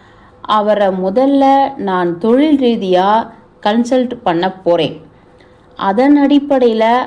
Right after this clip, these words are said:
அவரை பற்றிய என் மதிப்பீட்டை நான் முடிக்கணும்." "ஆமாம்" என்றேன் நான் சிறு சிந்தனையோடு.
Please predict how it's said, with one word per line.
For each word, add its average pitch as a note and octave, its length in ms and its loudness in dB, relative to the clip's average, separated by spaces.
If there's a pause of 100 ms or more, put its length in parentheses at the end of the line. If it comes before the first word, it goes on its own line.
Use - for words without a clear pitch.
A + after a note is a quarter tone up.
அவரை A3+ 420 0
பற்றிய G#3 760 -2
என் F3+ 340 -2
மதிப்பீட்டை G3+ 880 -2 (120)
நான் F#3+ 380 -2
முடிக்கணும்." F3 500 -4 (1300)
"ஆமாம்" C#4 460 2
என்றேன் F#3 500 0
நான் F3 340 -2
சிறு A#3+ 420 -2
சிந்தனையோடு. F3+ 1000 0